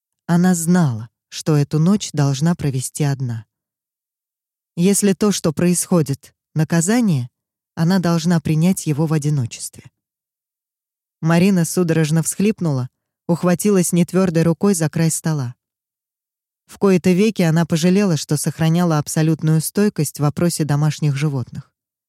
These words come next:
У них дома никогда не было ни собаки, ни кошки, ни даже черепахи или хомяка. Сейчас было бы хорошо уткнуться во что-то живое, не понимающее тяжести ее ноши, но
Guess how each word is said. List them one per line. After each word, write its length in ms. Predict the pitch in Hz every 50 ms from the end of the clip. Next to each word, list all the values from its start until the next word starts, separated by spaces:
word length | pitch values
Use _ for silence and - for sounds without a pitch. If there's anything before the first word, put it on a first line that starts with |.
| _ _ _ _ _ _ _ _ _ _ _ _ _ _ _ _ _ _ -
У 60 | 190
них 220 | 190 202 180 196
дома 260 | 190 233 254 240 208
никогда 460 | 185 175 170 - 180 175 175 180 208 208
не 180 | 190 185 165
было 200 | 151 151 151 151
ни 160 | 151 156 180
собаки, 520 | 190 - - 165 151 165 180 190 - - 160
ни 140 | 147 147 139
кошки, 520 | - 180 185 180 - - - - 143 - _ _ _ _ _ _ _ _ _ _
ни 200 | 180 185 190 170
даже 260 | 180 175 156 165 160
черепахи 640 | - - 185 165 170 - - 208 220 - - 185
или 160 | 170 156 165
хомяка. 560 | 156 - - 156 156 160 - - 143 120 113 - _ _ _ _ _ _ _ _ _ _ _ _ _ _ _ _ _ _ _ _ _ _ _ _
Сейчас 600 | - - 196 - - 214 214 214 - - - - _ _
было 260 | 170 165 175 175 175
бы 140 | 156 170 160
хорошо 460 | - - 185 180 175 - - 233 226
уткнуться 520 | 190 - - - 160 165 156 - - 156 139
во 80 | 147
что-то 380 | 143 - - 170 156 - 170 151
живое, 480 | 139 165 160 147 147 139 123 120 127 - _ _ _ _ _ _ _ _ _ _ -
не 100 | 190 190
понимающее 800 | - 220 208 214 214 208 196 160 139 131 - - - 151 147
тяжести 540 | - - 165 151 139 123 135 - - - 151
ее 300 | 143 135 147 139 147 151
ноши, 440 | 151 143 139 131 - - - 143 - _ _ _ _ _ _ _ _ _ _ _
но 240 | 160 170 170 156